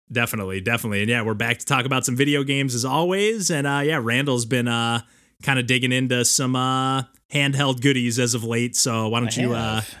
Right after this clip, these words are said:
Speaker 1: get us started here, Randall?
Speaker 2: Yeah, I think I mentioned on the podcast, I don't know, a while back that I got an Analog Pocket and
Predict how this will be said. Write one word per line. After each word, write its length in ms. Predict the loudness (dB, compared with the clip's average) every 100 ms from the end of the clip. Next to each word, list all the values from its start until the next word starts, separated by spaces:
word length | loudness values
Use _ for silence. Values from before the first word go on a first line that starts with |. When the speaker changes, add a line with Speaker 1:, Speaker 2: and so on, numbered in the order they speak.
| -20 _
Speaker 1:
get 140 | -2 2
us 100 | 2
started 320 | 2 0 -2
here, 160 | -4 -4
Randall? 360 | -4 -6 -6 -10 -20 -4
Speaker 2:
Yeah, 300 | 2 4 2
I 60 | -2
think 180 | -2 2
I 100 | 2
mentioned 720 | 2 2 2 0 0 -2 -6
on 300 | -2 -2 -2
the 60 | -4
podcast, 1040 | -4 -4 -4 -4 -2 0 0 -2 -4 -6 -4
I 100 | -2
don't 140 | -2
know, 220 | -2 -2 -2
a 80 |
while 300 | 0 2 0
back 360 | -2 -2 -2 -4
that 140 | -4
I 60 | -2
got 200 | -2 -4
an 80 | -4
Analog 500 | -8 -8 -8 -10 -8
Pocket 480 | -6 -6 -4 -4 -4
and 260 | -8 -10